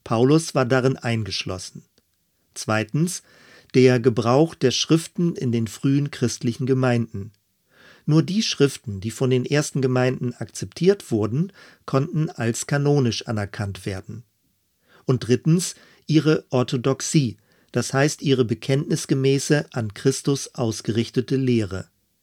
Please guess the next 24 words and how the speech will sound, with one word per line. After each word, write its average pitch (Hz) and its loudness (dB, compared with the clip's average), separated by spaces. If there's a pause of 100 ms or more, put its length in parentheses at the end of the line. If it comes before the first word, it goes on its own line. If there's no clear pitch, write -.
(480)
Dieses 208 -2
Kriterium 135 2
ist - -6
schwerer 131 0
zu - -8
fassen 120 -2
und 120 -2
führte 139 0
immer 139 0
wieder 127 0
neu 113 2
zu - -6
Diskussionen. 107 -2 (800)
Noch 151 2
bis - 0
ins 170 4
vierte 196 2
Jahrhundert 151 0
hinein 110 0
blieb 123 -2
im 107 -4
Westen 127 0
der 120 4
Hebräerbrief 117 0